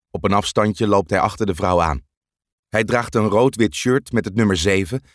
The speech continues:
en de naam Suarez erop. Zijn jas slingert over zijn arm. "Ajax!"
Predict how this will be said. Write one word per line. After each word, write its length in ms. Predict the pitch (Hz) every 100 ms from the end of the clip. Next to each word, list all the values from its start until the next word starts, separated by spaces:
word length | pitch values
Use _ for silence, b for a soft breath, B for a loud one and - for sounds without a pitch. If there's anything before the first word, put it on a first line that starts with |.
| _ _
en 120 | 131
de 80 | 127
naam 240 | 123 117
Suarez 540 | 110 127 117 95 80 73
erop. 360 | 80 78 - _ _ _ _
Zijn 260 | - 107 101
jas 320 | 107 113 - _
slingert 380 | - 123 107 104
over 180 | 98 98
zijn 140 | 101
arm. 320 | 82 82 69 - _ _ _ _ _ _
"Ajax!" 800 | - 180 170 165 170 202 - -